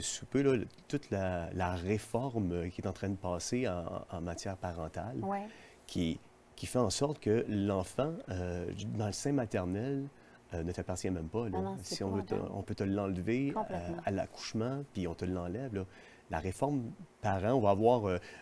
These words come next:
Speaker 1: Maître, euh, Valérie, euh, Assouline dans les prochaines semaines, qui est, euh, numéro un en matière de défense contre, justement, la D P J, qui va être ici avec nous dans deux semaines, on va l'avoir avec nous.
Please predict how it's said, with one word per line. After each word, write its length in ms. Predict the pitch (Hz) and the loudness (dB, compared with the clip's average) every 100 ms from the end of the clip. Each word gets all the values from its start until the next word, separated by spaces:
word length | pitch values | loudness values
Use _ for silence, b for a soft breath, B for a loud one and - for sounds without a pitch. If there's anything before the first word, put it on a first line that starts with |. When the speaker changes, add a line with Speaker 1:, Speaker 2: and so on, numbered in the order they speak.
| - | -2
Speaker 1:
Maître, 360 | 101 110 - | 0 0 0
euh, 260 | 90 80 76 | 0 2 0
Valérie, 640 | 85 98 104 98 107 120 113 | 0 2 4 4 4 6 6
euh, 320 | 90 87 82 80 | 4 2 -2 -4
Assouline 520 | 101 - 98 113 131 | -4 0 2 4 4
dans 120 | 117 92 | 4 2
les 120 | 95 | 2
prochaines 380 | 101 101 104 95 | 0 -2 0 0
semaines, 340 | 92 95 123 | 0 0 0
qui 320 | - 98 98 | 0 2 2
est, 40 | 92 | 2
euh, 120 | 82 B B B | -2 B B B
numéro 400 | - 98 95 95 | 0 2 4 4
un 80 | 117 | 2
en 20 | |
matière 360 | 101 80 - 104 | 2 -2 -2 -2
de 100 | 90 | 0
défense 460 | 92 90 101 104 - | 0 -2 -2 -4 -2
contre, 340 | 95 120 - | -2 -2 -6
justement, 380 | 85 - 87 107 | -8 -4 -2 0
la 100 | 92 | 0
D 120 | 92 | -2
P 160 | - 87 | -2 -4
J, 260 | 80 104 139 B - | -4 -6 -8 B -10
qui 100 | 104 | -4
va 100 | 95 | -2
être 120 | - | -2
ici 340 | - - 135 | -4 -2 0
avec 260 | 113 90 - | 0 -2 -2
nous 280 | 101 117 123 | -2 -2 0
dans 240 | 101 90 | -2 -2
deux 240 | 95 123 127 | -2 0 0
semaines, 380 | - 113 113 | -2 0 0
on 60 | 113 | 0
va 120 | 85 | -2
l'avoir 340 | 85 85 98 95 | -2 -2 -4 -4
avec 280 | 85 85 | -4 -4
nous. 120 | 110 | -4